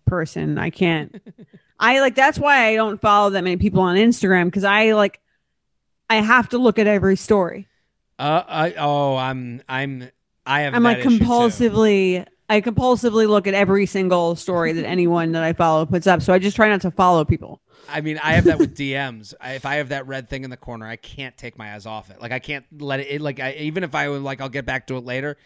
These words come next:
Speaker 2: I can't. Like, I ha-,
Speaker 1: Well,
Speaker 2: I have
Speaker 1: that's
Speaker 2: to, like,
Speaker 1: tough
Speaker 2: look
Speaker 1: 'cause those they can see when you've
Speaker 2: I know. It gets
Speaker 1: Yeah.
Speaker 2: really fucking annoying. <laughs>
Speaker 1: Yeah.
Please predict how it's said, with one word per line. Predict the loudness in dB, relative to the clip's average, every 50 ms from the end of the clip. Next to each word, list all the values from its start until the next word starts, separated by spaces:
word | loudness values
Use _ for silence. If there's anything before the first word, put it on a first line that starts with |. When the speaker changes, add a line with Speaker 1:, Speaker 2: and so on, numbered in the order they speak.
| _ _ _ _ _ _ _ _
Speaker 2:
I | -12
can't. | -10 -6 -4 -2 -2 -2 -4 -6 -10 -10
Like, | -10 -6 -4
I | -4
ha-, | -2 -4
Speaker 1:
Well, | -2 -2
Speaker 2:
I | 0
have | 2
Speaker 1:
that's | 4 4 4 2
Speaker 2:
to, | 0 -4
like, | 0
Speaker 1:
tough | 2 2 2
Speaker 2:
look | 0 2
Speaker 1:
'cause | 0 0 0 0 -6 _ _ _ _ _ _ _
those | 2 2 2 4 2
they | 0 -2
can | 0 0 -2 -2
see | -2 -2 -2 2 2 2
when | 2 0 -2
you've | -4 -6 -6 -8 -10 -12 -14 -16 _ _ _
Speaker 2:
I | -8 -8 -8 -6
know. | -8 -10 -12 -14 -18 -18 -16
It | -16 -12
gets | -12 -12 -14 -14 -20
Speaker 1:
Yeah. | -16 -14 -14
Speaker 2:
really | -12 -12 -14 -16 -18
fucking | -20 -20 -20 -20 _ -20
annoying. | -20 _ _ _ _ _ _ _ _ _ _ _ -12 -12 -8 -8 -10 -10 -10 -18 _ _
<laughs> | _ _ _ _
Speaker 1:
Yeah. | -2 -2 -2 -2 -2 -8